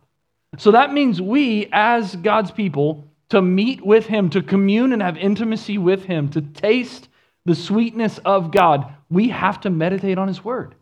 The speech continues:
This is why we regularly put before you guys the community Bible reading journals, the C B R journals. If you don't have a C B R journal, get one. Once you get one, that's step one. Step two is to use it. <laughs> And, and here's, I, I said this to somebody a few weeks ago.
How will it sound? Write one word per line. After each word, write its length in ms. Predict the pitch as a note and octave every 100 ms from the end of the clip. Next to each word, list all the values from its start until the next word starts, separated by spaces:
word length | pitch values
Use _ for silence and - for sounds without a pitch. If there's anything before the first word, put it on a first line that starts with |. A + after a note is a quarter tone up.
| _ _ _ _
This 200 | F#3+ G#3
is 140 | C4 G#3+
why 240 | G#3+ A3
we 220 | G#3+ A3
regularly 720 | F#3+ D#3+ G#3 A3+ B3+ B3 B3 A3+
put 220 | A3+ A3
before 300 | G#3+ F3+ G#3+
you 120 | G3
guys 300 | F#3 F3+ E3+
the 160 | D3+ E3
community 420 | F#3 F#3 F#3+ F#3+
Bible 280 | E3+ E3 D#3+
reading 240 | E3 D#3+
journals, 340 | D3+ D3 G2 -
the 100 | C#3+
C 160 | F#3
B 120 | F3
R 140 | F3+ E3
journals. 400 | C#3+ A#2 - _ _ _ _ -
If 20 |
you 40 |
don't 140 | E3+ G#3+
have 100 | B3
a 40 |
C 140 | - A#3+
B 140 | A3+
R 100 | A3
journal, 420 | G3 G3+ A#3 - _ _ _ _
get 180 | G3+ A3
one. 380 | G3 G3 A#3 F#3+
Once 360 | D3+ G3 B3+ -
you 80 | G#3+
get 200 | A3+ F#3+
one, 360 | G3 A3+ G#3 - _
that's 200 | F3 F#3
step 260 | - G#3+ -
one. 420 | F3+ D#3+ G#2 F#2 - _ _
Step 200 | - G#3
two 340 | G#3+ B3 B3+ - _ _ _ -
is 120 | D3
to 80 | F3
use 280 | A#3 A3
it. 120 | A#2+ -
<laughs> 480 | - - - F4 - - _ -
And, 360 | G#3+ G#3+ A3
and 200 | G#3 G3+
here's, 340 | F#3+ C#4+ D4 - -
I, 180 | F#3
I 20 | F#3+
said 160 | A3+
this 100 | A#3
to 80 | F#3
somebody 220 | A3+ A#3+
a 60 | A#3
few 140 | A3+
weeks 220 | B3+ A#3 G#3
ago. 300 | F3 G#2+